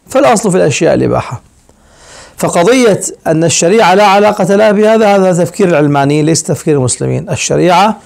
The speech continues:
حاكمة على تصرفات الناس، والنبي عليه الصلاة والسلام ما ترك شيئاً حتى بينه. هذه أول قضية منهجية. القضية الثانية،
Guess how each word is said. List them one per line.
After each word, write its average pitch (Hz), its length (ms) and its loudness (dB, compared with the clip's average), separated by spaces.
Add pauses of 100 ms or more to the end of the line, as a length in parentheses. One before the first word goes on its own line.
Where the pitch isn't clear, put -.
(140)
حاكمة 175 540 -2
على 160 420 0
تصرفات 156 680 -4
الناس، 131 440 -10 (760)
والنبي 208 320 2
عليه 196 260 2
الصلاة 185 440 0
والسلام 190 500 -2
ما 180 100 2
ترك 160 340 -4
شيئاً 185 260 -2
حتى 160 340 -4
بينه. 135 480 -4 (2250)
هذه 196 260 2
أول 185 180 2
قضية 139 480 -4 (160)
منهجية. 135 560 -4 (460)
القضية 175 400 0
الثانية، 151 640 0